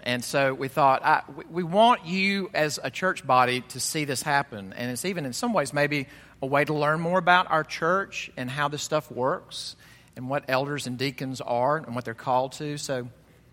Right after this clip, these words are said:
anyway, we hope this can all be part of our worship together, uh, to the Lord. So before that, we're gonna look at God's Word. We're, we're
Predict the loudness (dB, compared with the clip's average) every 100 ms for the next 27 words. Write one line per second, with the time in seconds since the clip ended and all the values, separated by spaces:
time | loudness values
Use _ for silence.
0 | -18 -10 -6 -4 2 2 2 -2 -2 -4
1 | -6 0 0 0 -2 2 2 2 -8 -20
2 | -14 -2 0 2 0 -4 2 2 2 -6
3 | -10 -20 -20 -20 _ -6 -6 -4 -4 -2
4 | -4 -4 -4 -4 -6 -20 -20 -20 -10 -8
5 | -2 2 4 6 6 6 0 0 0 0
6 | 2 4 4 2 0 2 2 0 -4 -4
7 | -6 -10 -6 -6